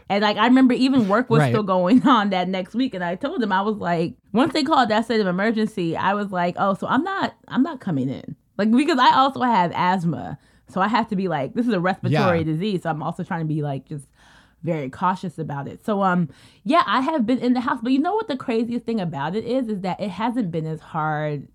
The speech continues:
Speaker 1: for me. I think, like, I'm definitely a social person, but I'm, like, an introvert in the way where I recharge when I'm alone.
Speaker 2: Right.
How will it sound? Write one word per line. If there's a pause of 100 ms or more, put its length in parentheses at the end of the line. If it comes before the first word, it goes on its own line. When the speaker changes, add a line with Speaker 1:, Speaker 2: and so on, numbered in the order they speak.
(140)
Speaker 1:
for
me. (320)
I
think,
like,
I'm
definitely
a
social
person,
but
I'm,
like,
an
introvert
in
the
way
where
I (340)
recharge
when
I'm
alone.
Speaker 2:
Right.